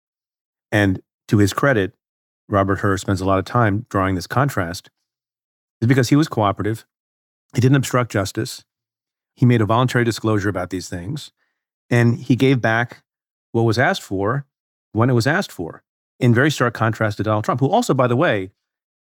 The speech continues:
Donald Trump, even if he had willfully taken these documents to Mar-a-Lago and to Bedminster, would not have been charged. In no universe would he have been charged unless he did all these additional things that he did, which was to defy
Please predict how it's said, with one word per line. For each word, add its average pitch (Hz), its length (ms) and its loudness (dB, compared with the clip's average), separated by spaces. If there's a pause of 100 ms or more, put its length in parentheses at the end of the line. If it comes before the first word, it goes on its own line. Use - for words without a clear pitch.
(120)
Donald 196 200 0
Trump, 180 240 -2
even 156 220 4
if 139 80 0
he 131 120 4
had 110 100 0
willfully 113 380 0
taken 107 280 -4
these 104 160 -4
documents 101 600 -6 (440)
to - 100 -2
Mar-a-Lago 101 640 0
and 95 160 -10
to 98 60 -14
Bedminster, 98 640 -4 (460)
would 156 140 4
not 185 240 4
have 175 120 0
been 160 160 0
charged. - 520 -6 (120)
In 123 140 4
no 170 100 4
universe 165 400 0
would 120 100 -2
he 110 40 0
have 107 80 0
been 101 100 -4
charged 104 460 -6 (800)
unless 123 360 2
he 143 80 4
did 120 180 0
all 117 200 0
these 110 140 2
additional 104 320 -4
things 98 240 -4
that 107 80 -2
he 117 60 0
did, 170 280 -4 (540)
which 110 180 -2
was 104 140 0
to 104 100 -2
defy 110 600 0